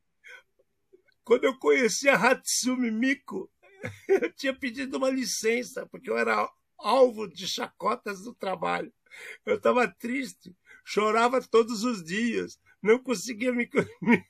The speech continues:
me focar. No momento mais difícil da minha vida, a Hatsumi,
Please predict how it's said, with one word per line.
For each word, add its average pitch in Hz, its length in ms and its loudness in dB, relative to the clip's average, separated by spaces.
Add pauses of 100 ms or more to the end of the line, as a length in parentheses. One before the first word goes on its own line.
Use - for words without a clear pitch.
(140)
me 226 220 4
focar. 233 640 2 (480)
No 202 180 4
momento 254 460 4
mais 294 220 6
difícil 285 420 0
da 285 140 2
minha 240 260 6
vida, 254 500 -4
a 202 160 2
Hatsumi, 294 1040 4